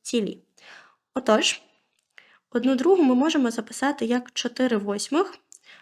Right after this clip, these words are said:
адже тут у мене було чотири блакитні частини з восьми.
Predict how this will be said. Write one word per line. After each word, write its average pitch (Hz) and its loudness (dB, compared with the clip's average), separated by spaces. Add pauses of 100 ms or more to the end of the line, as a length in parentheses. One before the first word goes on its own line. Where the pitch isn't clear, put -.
адже 226 -2
тут 262 -4
у 233 2
мене 226 0
було 214 0 (140)
чотири 220 -6 (320)
блакитні 214 -4
частини 277 0 (320)
з 415 -2 (220)
восьми. 214 -2